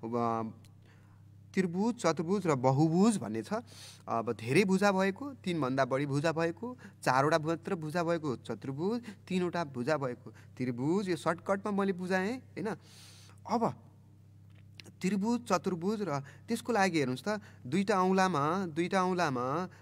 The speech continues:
होइन, चोर औँला र बिचको औँलामा एउटा अर्को औँला लगेर, बुढी औँला लगेर राखिदियो भने त्यो त्रिभुज बन्यो के। भन्न खोजेको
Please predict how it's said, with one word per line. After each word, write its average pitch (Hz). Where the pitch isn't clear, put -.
होइन, 160
चोर 170
औँला 175
र 170
बिचको 160
औँलामा 151
एउटा 156
अर्को 196
औँला 180
लगेर, 143
बुढी 175
औँला 175
लगेर 151
राखिदियो 139
भने 131
त्यो 151
त्रिभुज 156
बन्यो 110
के। 143
भन्न 127
खोजेको 151